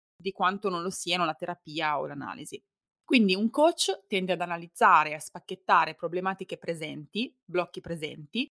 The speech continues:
così che la persona ci possa lavorare attivamente sopra ora e nel futuro, al fine di raggiungere specifici obiettivi. Io sono un health coach e sono un mindset coach, quindi accompagno alcune persone in un percorso di salute, raggiungendo determinati obiettivi nell'ambito della salute,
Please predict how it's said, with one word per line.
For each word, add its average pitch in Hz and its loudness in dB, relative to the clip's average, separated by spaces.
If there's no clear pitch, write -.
così 262 4
che 220 0
la 190 2
persona 262 -2
ci 214 -8
possa 175 -10
lavorare 175 -2
attivamente 170 -12
sopra 196 -6
ora 175 -4
e - -14
nel 160 -16
futuro, - -14
al 302 0
fine 226 -2
di 226 -4
raggiungere 185 -8
specifici - -10
obiettivi. 151 -14
Io 190 2
sono 170 -6
un 156 -8
health 254 0
coach 277 0
e 180 -6
sono 160 -14
un 160 -10
mindset 247 0
coach, 262 -2
quindi 180 -8
accompagno 180 -4
alcune 175 -12
persone 170 -8
in 160 -8
un 160 -12
percorso - -10
di 147 -10
salute, 165 0
raggiungendo 170 -6
determinati 160 -12
obiettivi 160 0
nell'ambito 151 -8
della 143 -8
salute, 175 -2